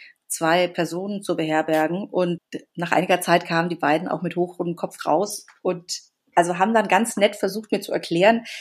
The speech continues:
fand ich ja schon wieder irgendwie ganz, ganz amüsant und nett, dass sie also einen Streit hatten, einen sehr heftigen Streit und sie wollten das einfach nicht vor den Gästen und nicht vor den,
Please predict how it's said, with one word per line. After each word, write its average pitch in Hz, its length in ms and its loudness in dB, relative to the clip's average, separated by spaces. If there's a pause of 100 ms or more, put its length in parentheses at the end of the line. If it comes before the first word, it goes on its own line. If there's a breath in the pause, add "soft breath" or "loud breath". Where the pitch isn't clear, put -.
(140 loud breath)
fand 160 200 -4
ich 185 60 -2
ja 175 60 0
schon 165 160 -6
wieder 156 140 -2
irgendwie 151 200 -6
ganz, 151 400 -4
ganz - 460 0
amüsant 156 500 -2
und 143 180 -10
nett, 170 320 -2 (280 loud breath)
dass 175 180 0
sie 190 300 -2
also 160 160 0
einen 170 180 0
Streit 156 420 2
hatten, 240 380 6
einen 180 140 0
sehr 175 120 2
heftigen 170 320 -4
Streit 208 440 4
und 180 120 0
sie 170 160 -4
wollten 160 240 0
das 175 120 -8
einfach 165 320 -4
nicht 196 240 -8
vor 190 100 2
den 175 180 -2
Gästen 180 420 -2
und 165 100 -2
nicht 170 140 -6
vor 175 120 -4
den, 170 240 -4